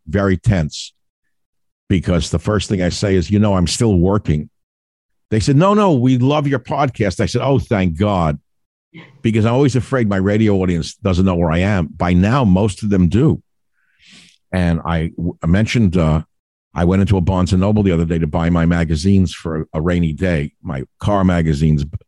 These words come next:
military magazines, boat magazines. And the clerk was an older white guy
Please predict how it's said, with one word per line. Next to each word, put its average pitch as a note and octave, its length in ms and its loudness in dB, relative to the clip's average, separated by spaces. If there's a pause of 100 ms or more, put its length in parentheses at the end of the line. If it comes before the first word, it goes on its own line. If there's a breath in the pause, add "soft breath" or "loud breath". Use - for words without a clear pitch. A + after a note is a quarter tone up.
(200 loud breath)
military F#2+ 460 0
magazines, E2 560 2
boat G2+ 240 -2
magazines. E2+ 580 0 (600 soft breath)
And G#2 140 4
the G#2+ 60 0
clerk B2+ 440 2
was G2+ 140 0
an G2 80 2
older C3+ 400 2
white A2 320 2
guy F2 400 0